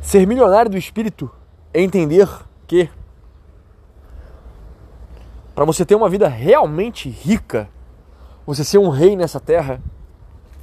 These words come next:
você tem que ser o menor. Você tem que andar de mãos dadas com Cristo, com Deus.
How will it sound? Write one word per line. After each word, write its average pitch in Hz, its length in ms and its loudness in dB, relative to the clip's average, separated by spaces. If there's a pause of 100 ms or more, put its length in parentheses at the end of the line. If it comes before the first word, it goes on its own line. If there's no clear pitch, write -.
(1040)
você - 160 -6
tem 185 140 -2
que 165 80 -8
ser - 80 -4
o 190 60 0
menor. 160 600 -2 (1600)
Você 135 260 -2
tem 170 240 -6
que 160 120 -10
andar 156 260 2
de 147 100 -6
mãos 165 220 -4
dadas 139 340 -2
com 165 180 -14
Cristo, - 440 -12 (480)
com 156 100 -6
Deus. 127 560 -6